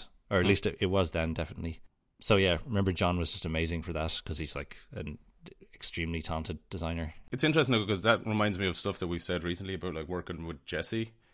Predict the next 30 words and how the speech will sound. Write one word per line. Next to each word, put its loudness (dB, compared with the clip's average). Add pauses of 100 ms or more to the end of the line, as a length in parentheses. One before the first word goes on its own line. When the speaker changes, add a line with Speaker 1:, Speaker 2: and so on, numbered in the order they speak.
(240)
Speaker 2:
Is -2
it 0
like, 2 (340)
<laughs> -2
like, 2 (300)
maybe 4
we 2
went 4
into 2
some 2
period 2
in 0
the -2
middle -2
of -4 (120)
there 0
where 0
we 0
were 0
like, 4
"Oh 6
no, 2
we 0
can -6
do 0
it 0
all, 2
we 0
can -4
do 8